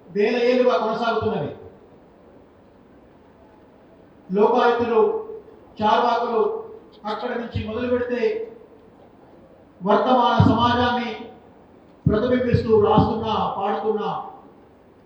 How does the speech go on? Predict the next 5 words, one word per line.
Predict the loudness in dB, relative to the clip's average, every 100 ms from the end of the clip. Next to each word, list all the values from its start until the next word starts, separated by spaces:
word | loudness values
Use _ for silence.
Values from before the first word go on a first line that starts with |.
| _ _ -4
ఆలోచిస్తున్న, | 2 2 2 -2 -4 -4 -6 -6 -12 -10
మాట్లాడుతున్న | -8 -6 -6 -6 -8 -10 -10 -12 -18 -20 -20 -6
కవులు, | 0 4 6 4 2
కళాకారులు, | 0 -2 -2 -4 -4 -4
రచయితలు, | -6 -8 -8 -8 -8 -10